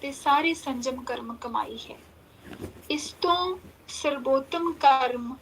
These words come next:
ਹੋਰ ਕੋਈ ਨਹੀਂ ਹੈ। ਤਾਂ ਗੁਰਮਤਿ ਨਾਮ ਅਭਿਆਸ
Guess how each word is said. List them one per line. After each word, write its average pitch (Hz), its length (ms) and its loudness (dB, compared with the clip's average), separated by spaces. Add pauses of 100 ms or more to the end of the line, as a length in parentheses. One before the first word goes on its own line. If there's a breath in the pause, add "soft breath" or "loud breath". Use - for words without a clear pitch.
(100)
ਹੋਰ 269 380 2
ਕੋਈ 285 340 0
ਨਹੀਂ 233 300 -4
ਹੈ। - 220 -14 (1000)
ਤਾਂ 302 140 4
ਗੁਰਮਤਿ 277 680 -4
ਨਾਮ 269 440 4 (140)
ਅਭਿਆਸ 269 600 4